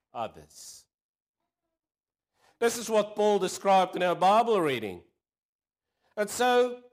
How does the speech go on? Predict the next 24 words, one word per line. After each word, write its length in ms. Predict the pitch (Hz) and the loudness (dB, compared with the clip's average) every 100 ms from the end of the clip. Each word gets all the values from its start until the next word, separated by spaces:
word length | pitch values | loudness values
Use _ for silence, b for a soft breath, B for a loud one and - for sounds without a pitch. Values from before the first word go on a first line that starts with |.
| _ | _
our 140 | 220 214 | -2 0
Bible 480 | 175 214 269 269 226 | 2 4 4 2 2
reading 500 | 190 185 180 175 170 _ _ _ _ _ _ _ _ _ | 2 0 -2 -4 -10 _ _ _ _ _ _ _ _ _
is 160 | 202 190 | -14 -6
a 60 | 220 | -4
very 460 | 180 226 262 262 | 0 2 2 0
personal 800 | - - 233 240 247 226 220 214 | -8 -6 0 2 2 -2 -2 -2
description 640 | 185 175 - 214 208 - 190 | -2 -6 -4 -2 -2 -2 -2
of 220 | 175 - | -2 -2
Paul's 340 | 202 208 202 | 0 0 0
life. 640 | 185 185 233 196 - - - _ _ _ _ _ _ _ _ _ _ _ _ _ - | 0 2 2 2 -4 -20 -20 _ _ _ _ _ _ _ _ _ _ _ _ _ -10
He 120 | 233 | -4
described 720 | 277 - - 220 233 220 220 | -2 -2 -2 2 4 4 0
his 220 | 180 175 | -8 -12
journey 460 | - 202 226 254 269 | -6 0 2 2 2
of 160 | 247 233 | 2 0
faith 680 | - 190 196 202 - - _ _ | 2 4 2 0 -12 -20 _ _
to 140 | 202 | -4
the 80 | 202 | -2
Corinthians. 960 | 196 196 208 226 - 120 85 82 - - _ _ _ _ _ _ - | -2 0 0 -2 -6 -6 -8 -14 -20 -20 _ _ _ _ _ _ -2
What 200 | 202 233 | 2 4
happened 460 | 220 233 247 233 | 4 2 0 -8
to 120 | - 180 | -4 -2
him 420 | 156 151 196 | -2 -4 -6